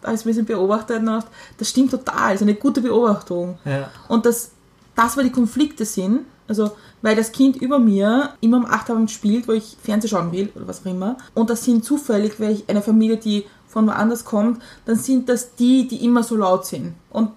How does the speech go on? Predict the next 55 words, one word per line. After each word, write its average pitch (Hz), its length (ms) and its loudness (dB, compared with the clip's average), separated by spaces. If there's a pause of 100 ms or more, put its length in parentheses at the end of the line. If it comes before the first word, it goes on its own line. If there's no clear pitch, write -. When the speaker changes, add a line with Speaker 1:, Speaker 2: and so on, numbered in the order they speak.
(120)
Speaker 1:
und 226 120 0
das 226 100 -2
wird 262 100 0
total 240 360 4
aufgehängt 240 500 -2
dran. 170 180 -4
Speaker 2:
Ja. 151 240 0
Speaker 1:
Und 233 140 0
wenn 240 100 4
man 240 120 4
den 240 160 -2
Konflikt 302 400 -2
aber 214 120 0
löst, 208 200 -2
sagt, 214 180 -8
hey, 240 100 -4
das 226 160 -4
sind 208 140 -8
Kinder 294 500 0
und 240 120 -2
die 220 60 -2
Speaker 2:
Ja. - 40 -6
Speaker 1:
Kinder 220 220 -2
schlafen, 269 720 0 (160)
dann 233 180 -2 (300)
kann 247 120 2
man 262 120 2
diesen, 233 380 -4
das 226 160 -6
sind 262 140 -4
immer 254 240 4
die, 254 200 -4
die 254 100 -2
laut 226 340 2
sind, 214 380 -4
auch 226 140 2
irgendwie 208 220 2
lösen. 165 440 -10 (100)
Und 220 200 0
ich 220 80 -10
glaub, 233 160 -2
deswegen 247 400 0
finde 240 160 -2
ich 226 40 -8
das 240 160 -4
so 247 200 -2 (160)
schade, 226 720 2 (340)
dass 233 140 0
man 226 240 4
auf 220 100 -8
diese 226 200 -4
kleinen 240 440 2
Themen 220 300 2
so 214 100 -6
vergisst. - 540 -6